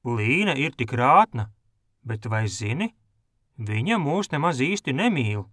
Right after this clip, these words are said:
Centīsimies arī mēs ar vien būt rātni, Modriņš sacīja. Varbūt, ka Līna mūs tad iesāks vairāk mīlēt. Un tā tas arī notika.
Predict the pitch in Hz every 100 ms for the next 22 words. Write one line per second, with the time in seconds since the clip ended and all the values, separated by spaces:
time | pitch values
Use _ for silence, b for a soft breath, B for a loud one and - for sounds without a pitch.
0 | _ _ _ _ _ _ _ _ - -
1 | 185 226 139 117 - 131 127 123 143 135
2 | 131 175 254 240 135 120 160 117 113 107
3 | 120 120 135 117 104 - _ _ _ _
4 | 117 110 123 113 101 - 117 - - 107
5 | 104 101 _ _ _ _ _ _ _ _
6 | - 135 170 135 127 110 _ _ _ -
7 | 135 127 175 214 156 139 170 - 127 190
8 | - 127 113 123 175 269 185 117 113 123
9 | 127 117 104 104 - _ _ _ _ _
10 | _ _ _ _ 120 107 107 101 127 269
11 | - 226 196 165 135 107 107 107